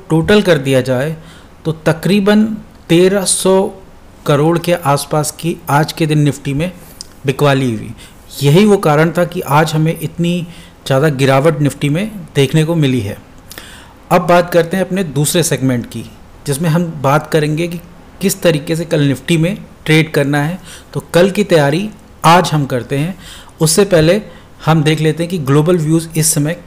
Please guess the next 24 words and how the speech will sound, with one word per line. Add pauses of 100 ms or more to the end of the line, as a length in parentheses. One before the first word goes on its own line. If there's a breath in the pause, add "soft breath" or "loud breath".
किस
तरीके
के
चल
रहे
हैं।
जब
मैं
ये
video
shoot
कर
रहा
हूँ, (320 loud breath)
तो
ये
आप
देख
सकते
हो
कि (200)
इस
समय (400 loud breath)
जो